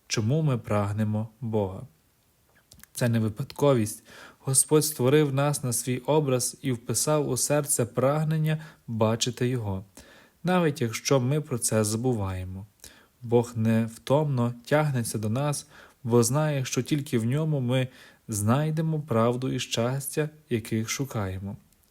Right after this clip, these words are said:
За своєю природою і покликанням ми істоти релігійні, здатні до спілкування з Богом, і саме цей зв'язок надає людині її справжньої гідності. «Добре», — скажете ви, — «але як пізнати Бога?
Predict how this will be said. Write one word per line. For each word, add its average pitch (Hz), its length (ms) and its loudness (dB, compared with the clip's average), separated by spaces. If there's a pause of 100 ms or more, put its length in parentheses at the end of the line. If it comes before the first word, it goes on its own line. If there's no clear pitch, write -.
(140)
За 110 180 2
своєю 113 520 2
природою 120 500 0
і 113 40 -2
покликанням 120 760 0 (460)
ми 135 180 2
істоти 156 500 -2
релігійні, 107 640 0 (360)
здатні 131 480 -2
до 113 200 2
спілкування 117 640 -2
з 98 80 -4
Богом, 120 460 0 (400)
і 123 100 0
саме 120 340 0
цей 147 340 2
зв'язок 113 580 0
надає 117 380 2
людині 127 460 -2
її 110 160 0
справжньої 113 640 -2
гідності. 107 640 -4 (580)
«Добре», — 160 380 2 (360)
скажете - 560 -2
ви, — 98 220 -8 (300)
«але 110 220 4
як 147 280 2
пізнати 135 500 -2
Бога? 131 420 -2